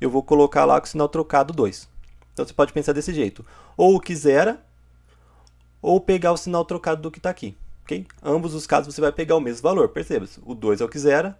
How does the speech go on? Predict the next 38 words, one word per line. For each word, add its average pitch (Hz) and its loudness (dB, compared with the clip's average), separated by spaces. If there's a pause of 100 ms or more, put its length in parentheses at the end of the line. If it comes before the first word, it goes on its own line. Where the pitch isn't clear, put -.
se - -18
você 147 -8
pegar 127 -2
o, 123 -2
esse 120 -12
menos 127 -10
dois 117 -6
com - -20
o - -20
sinal 131 -8
trocado, 143 -4 (220)
vai 151 -6
dar 143 -2
dois, 120 -2
é - -8
o 113 -8
que - -20
você - -8
vai 117 -4
colocar 131 -10
aqui. - -14 (1040)
Agora, 185 4
o - -2
método 185 0
é 196 2
o - 2
seguinte, 160 -6 (320)
esse 220 4
primeiro 110 0
aqui, 117 -6
eu 135 2
baixo, 104 0 (1160)
fica 165 0 (720)
um. 131 2 (200)
Baixei, 104 -6
fica 127 -4
um. 123 -2 (760)
Aí, 175 2